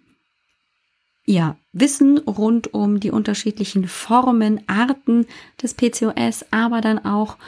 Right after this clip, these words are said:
direkt dann, ähm, wirklich ein To-Do oder eine Empfehlung, was du dann vielleicht auch selbst in die Hand nehmen kannst, selber regulieren kannst, um dir einfach auch selbst zu helfen.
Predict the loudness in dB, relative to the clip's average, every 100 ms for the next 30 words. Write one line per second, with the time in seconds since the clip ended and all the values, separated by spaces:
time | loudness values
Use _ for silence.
0 | -20 -20 0 2 2 0 -4 -2 2 2
1 | -2 -12 -12 0 2 4 2 -2 0 -2
2 | -4 -10 _ -4 -2 0 0 0 -4 -12
3 | _ _ -6 2 4 4 4 2 0 -2
4 | -2 -2 -2 0 0 2 0 -2 0 2
5 | 4 2 0 0 -2 -4 -4 0 2 0
6 | -2 -16 _ -4 -2 0 -2 -4 -6 -6
7 | -6 -6 -8 -20 -20 _ 0 4 4 2
8 | 2 2 4 2 2 0 2 0 0 -2
9 | -2 -4 0 2 2 2 0 0 0 2
10 | 0 0 -2 -2 -2 2 4 2 0 -2
11 | -4 -4 -6 -4 -4 -2 -6 -4 -2 4
12 | 4 4 -2